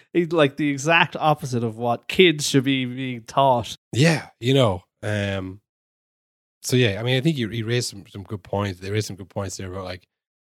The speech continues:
Speaker 2: that they're kind of rattled in this, the bar room, and they're so excited when the when, when the, when the thing comes in, and he was like, "No, they're not. They're not." Sorry, he did the, the process perfect. He, he said the process is good.
Speaker 1: The process is famously bad.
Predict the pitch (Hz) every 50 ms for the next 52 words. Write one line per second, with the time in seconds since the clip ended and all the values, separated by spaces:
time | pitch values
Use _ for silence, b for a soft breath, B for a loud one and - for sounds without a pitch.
0 | _ - 101 - - 95 - - 101 95 92 87 - - _ - 107 104 107 104
1 | 101 95 95 90 90 85 90 - _ 101 95 92 101 101 98 98 101 98 95 95
2 | 95 87 - - 123 113 104 - - - 110 101 104 117 113 107 107 104 98 107
3 | 101 101 98 101 - _ _ _ _ _ _ _ _ _ _ _ _ _ - -
4 | - - - - 120 117 120 113 120 123 107 117 123 107 101 120 117 107 104 127
5 | 120 110 120 113 101 107 117 117 117 120 113 113 113 139 131 123 117 131 151 160
6 | 131 107 101 110 123 123 - - - _ - 113 117 127 143 127 120 - - 113
7 | 98 95 92 92 107 104 117 107 113 101 - - - - - - 117 - - -
8 | - 127 123 - 101 113 123 143 143 - - - 214 208 202 - - - 202 196
9 | - - 208 - 143 110 - - 135 156 175 143 - - - - - _ _ _
10 | _ _ - 139 - 135 - - 156 160 160 - 170 147 - - 147 123 - -
11 | - - 190 180 190 202 185 175 151 - - 143 127 117 135 127 117 110 117 117